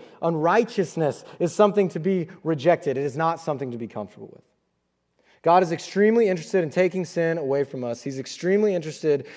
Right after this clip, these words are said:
in removing sin from these Jewish folks. He's extremely interested in removing sin from you and me because he is righteous. You're gonna talk more about that in, in Romans chapter three, I'm sure.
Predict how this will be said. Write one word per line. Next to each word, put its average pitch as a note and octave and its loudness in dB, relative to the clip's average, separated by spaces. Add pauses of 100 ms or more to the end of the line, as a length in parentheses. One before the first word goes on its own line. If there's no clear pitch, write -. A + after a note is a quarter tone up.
(120)
in E3 0
removing F3+ 2 (140)
sin E3 0 (100)
from F3 2
these E3 -2
Jewish E3 0
folks. - 2
He's C3+ -6
extremely G#3+ 4
interested F3 0
in D3 -2
removing F#3 4
sin F3 0
from D3+ -4
you D#3+ 0
and C#3+ -6
me C#3+ -2
because B2 -6
he G#3+ 0 (300)
is F3+ 6 (240)
righteous. C3 -2 (560)
You're C#3+ -4
gonna D3+ -4
talk D#3 0
more D3 2
about C3 0
that A#2 -4
in, A#2+ -8
in B2+ -10
Romans A#2+ -8
chapter A#2 -10
three, A#2 -12
I'm A#2 -14
sure. A#2 -14